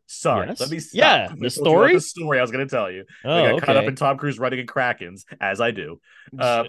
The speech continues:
Speaker 2: I mean, Tom
Speaker 1: so
Speaker 2: Cruise is gonna fight a Kraken in part two, probably.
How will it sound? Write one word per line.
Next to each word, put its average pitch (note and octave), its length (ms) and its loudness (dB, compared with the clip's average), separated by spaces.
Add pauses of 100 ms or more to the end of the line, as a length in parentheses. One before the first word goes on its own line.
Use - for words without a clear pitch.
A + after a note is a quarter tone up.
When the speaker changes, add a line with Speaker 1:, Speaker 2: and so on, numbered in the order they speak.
Speaker 2:
I C#3 40 -6
mean, D3 120 4
Tom F3 180 6
Speaker 1:
so - 20 -6
Speaker 2:
Cruise E3 180 2
is C3 60 -4
gonna D3+ 160 0
fight F3 280 -2
a C3+ 60 -2
Kraken A#2+ 280 -6
in G#2 60 -8
part G#2 200 -8
two, D#3 160 -6
probably. F#2 560 -8